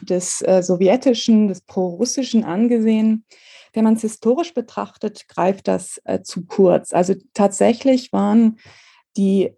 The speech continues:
Industriearbeiter, die, ähm, Bergbauarbeiter im Donbass, äh, gar nicht,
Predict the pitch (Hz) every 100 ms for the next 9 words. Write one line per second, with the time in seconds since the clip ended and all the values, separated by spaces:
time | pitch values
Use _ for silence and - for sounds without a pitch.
0 | _ - 196 196 208 - 240 294 254 226
1 | 226 220 214 196 190 185 185 - - 92
2 | 90 - - - 202 202 247 247 202 196
3 | 196 196 208 196 196 190 180 208 226 -
4 | - - 196 190 180 190 185 - -